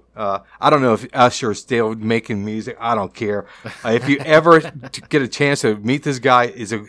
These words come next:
Speaker 1: a sweetheart, uh, meet him because he's just a regular guy. He really is.
Speaker 2: Very cool.
Speaker 1: Yeah.
Speaker 2: Very cool. All right. Well, with that, then we're gonna, we're gonna wrap up and let you
Speaker 1: Wow.
Speaker 2: go on about the, the rest of your, what I'm sure is a busy day.
Speaker 1: Right.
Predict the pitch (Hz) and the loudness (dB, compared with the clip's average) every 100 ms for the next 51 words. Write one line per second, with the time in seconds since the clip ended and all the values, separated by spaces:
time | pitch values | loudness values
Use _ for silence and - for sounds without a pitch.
0 | - 113 - - 131 117 123 117 117 - | -6 -4 -4 -8 -8 -4 0 0 -2 -16
1 | _ _ 123 107 110 110 101 92 110 107 | _ _ -6 -6 -4 -4 -4 -8 -6 -6
2 | 101 117 107 - 104 - _ 107 92 107 | -4 -6 -8 -4 -4 -6 _ -10 -10 -12
3 | 95 107 98 98 92 90 87 82 78 101 | -16 -6 -4 -4 -4 -6 -6 -8 -8 -10
4 | 98 87 82 82 - - 104 104 - 95 | -6 -6 -6 -14 -18 -12 -10 -10 -12 -14
5 | 85 _ - 113 101 98 104 92 - 110 | -14 _ -12 -10 -12 -12 -12 -14 -12 -6
6 | 131 190 - 92 123 131 - - 110 101 | -6 -6 -10 -8 -4 -4 -6 -14 -12 -4
7 | 123 196 - 110 117 131 123 117 101 _ | -4 -4 -10 _ -12 -8 -6 -4 -6 _
8 | _ _ _ _ _ - 123 120 107 117 | _ _ _ _ _ -10 -4 -2 0 0
9 | 123 120 127 - 110 110 123 147 117 120 | 0 0 -2 -2 -6 -4 0 0 0 -2
10 | 120 113 113 107 110 107 101 101 95 104 | -2 -2 -2 -2 -4 -4 -4 -6 -8 -4
11 | 117 110 117 110 104 101 98 98 92 117 | -4 -4 -6 -4 -4 -4 -6 -10 -10 -8
12 | 110 98 92 110 107 110 127 156 90 127 | -6 -8 -8 -8 -6 -4 -4 -4 -6 -6